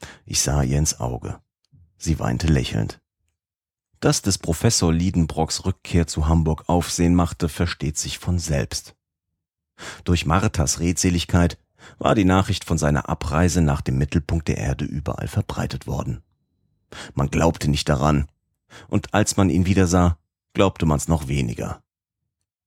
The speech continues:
Jedoch durch die Anwesenheit unseres Hans und einige Nachrichten, die man aus Island erhielt,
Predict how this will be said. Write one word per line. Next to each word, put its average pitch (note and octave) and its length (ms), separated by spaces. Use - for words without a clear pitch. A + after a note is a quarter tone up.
Jedoch A2 460
durch G2 160
die - 160
Anwesenheit A2 640
unseres F#2 460
Hans C#2+ 360
und - 200
einige G#2 300
Nachrichten, E2+ 540
die D#2+ 80
man D#2 120
aus E2 240
Island D#2+ 460
erhielt, C#2 480